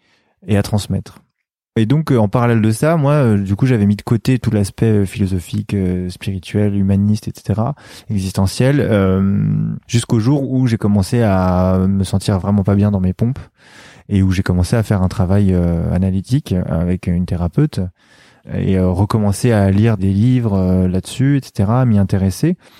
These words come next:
Et en fait, ça a raccroché un peu les wagons avec la psycho, et cetera. J'ai, j'ai, j'ai fait des études de psycho et puis, euh, j'ai travaillé sur le corps, l'énergétique, euh,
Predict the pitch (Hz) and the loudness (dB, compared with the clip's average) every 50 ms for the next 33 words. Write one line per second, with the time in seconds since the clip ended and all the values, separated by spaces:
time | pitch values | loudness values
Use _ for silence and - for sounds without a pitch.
0 | - - - _ _ _ _ _ _ - 110 104 104 107 110 - - 175 180 - | -20 -20 -20 _ _ _ _ _ _ -2 0 2 2 2 0 0 -2 -2 -2 -4
1 | - - - 131 117 117 113 113 113 113 131 - - 160 139 - 170 147 - 135 | -10 -4 -2 0 2 2 2 2 2 2 0 0 0 -2 0 2 0 0 0 0
2 | 127 117 117 113 - 131 120 107 104 - - 95 - - - 95 - - 135 143 | 0 2 0 2 2 2 2 2 2 0 -2 -6 -6 -8 -12 -14 -8 -4 -4 -2
3 | 139 135 - - 123 - 110 98 98 110 147 175 - _ _ _ _ - 95 95 | -2 -4 -6 -8 -8 -4 -4 -4 -2 -4 -8 -12 -16 _ _ _ _ -4 0 0
4 | 92 95 98 101 92 82 87 92 90 90 80 85 85 - - 127 113 101 98 95 | 2 2 0 0 -2 -2 -2 -4 -4 -6 -6 -8 -8 -4 -2 -2 0 -2 -4 -6
5 | - 95 95 95 - - - 104 - - 113 113 127 135 139 147 143 - 98 104 | -8 -8 -8 -8 -8 -6 -8 -8 -2 0 2 2 4 4 4 2 2 2 0 -2
6 | - - - - 104 101 104 104 101 95 98 95 95 95 95 87 90 - - - | -2 -2 -2 0 2 4 4 4 4 4 4 4 4 2 2 0 -2 -4 -4 -4
7 | 98 98 92 87 - 98 92 90 87 - - 110 110 113 104 98 90 90 87 80 | -2 -2 -2 -2 -4 -4 -2 -2 -2 -2 -2 -2 0 0 0 0 0 -2 -4 -6
8 | 85 - - 107 113 117 117 - - 98 92 90 90 87 | -10 -10 -8 -6 -6 -6 -6 -6 -4 -2 -2 -2 -2 -4